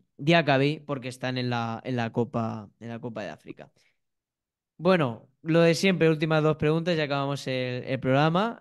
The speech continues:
Vuestro once y el resultado, rápidamente, venga. Eh, no sé por quién empezar. ¿Quién quiere empezar? Va, Álvaro, Arturo.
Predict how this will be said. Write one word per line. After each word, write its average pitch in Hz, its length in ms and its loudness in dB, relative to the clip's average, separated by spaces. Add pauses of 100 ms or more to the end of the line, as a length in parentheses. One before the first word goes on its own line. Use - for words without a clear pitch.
Vuestro 151 500 2
once 190 580 2
y 151 140 0
el 151 100 2
resultado, 127 640 -2
rápidamente, 139 720 4
venga. 123 320 -12
Eh, 131 720 -4
no 143 380 0
sé 151 120 4
por 147 120 2
quién 135 120 0
empezar. 123 320 -2
¿Quién 160 200 -2
quiere 156 140 2
empezar? 127 360 -2
Va, 123 240 0
Álvaro, 175 420 4
Arturo. 180 720 4